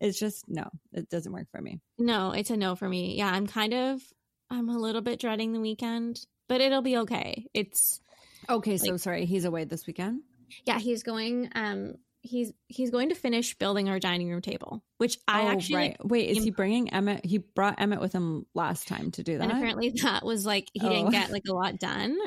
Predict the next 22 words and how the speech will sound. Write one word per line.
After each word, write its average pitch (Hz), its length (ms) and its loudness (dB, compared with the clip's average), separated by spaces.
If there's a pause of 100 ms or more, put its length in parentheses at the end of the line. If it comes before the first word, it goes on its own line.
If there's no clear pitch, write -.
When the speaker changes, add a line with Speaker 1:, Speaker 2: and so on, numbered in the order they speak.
(100)
Speaker 2:
And 214 160 0
so 233 120 4
he 214 80 0
was, 302 120 6
like, 202 100 -2
Speaker 1:
<laughs> 254 300 2
Imagine 214 400 4
Speaker 2:
learning. - 20 2
I'm - 60 2
like, 160 100 0
Speaker 1:
that. - 100 -10
Speaker 2:
"Oh," 233 160 -4
<laughs> - 260 -18
yeah, - 160 0 (280)
shocker. 214 480 -2 (420)
Um, 226 220 2
Speaker 1:
Yeah. 202 140 0 (720)
Speaker 2:
and, 247 380 4
I 240 80 2
mean, 240 200 2
I, 202 440 2
like, 202 160 -2